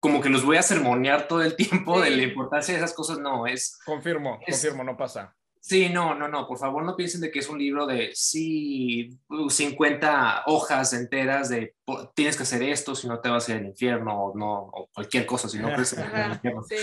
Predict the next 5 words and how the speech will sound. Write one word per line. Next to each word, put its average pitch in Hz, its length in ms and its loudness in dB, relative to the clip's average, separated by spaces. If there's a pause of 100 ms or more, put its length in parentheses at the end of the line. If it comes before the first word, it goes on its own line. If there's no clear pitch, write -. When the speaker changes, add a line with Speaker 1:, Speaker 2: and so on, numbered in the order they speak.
(280)
Speaker 1:
Pero, 175 420 6 (880)
no, 175 300 8
pero 139 240 6
sí, 143 440 4
el, 127 460 4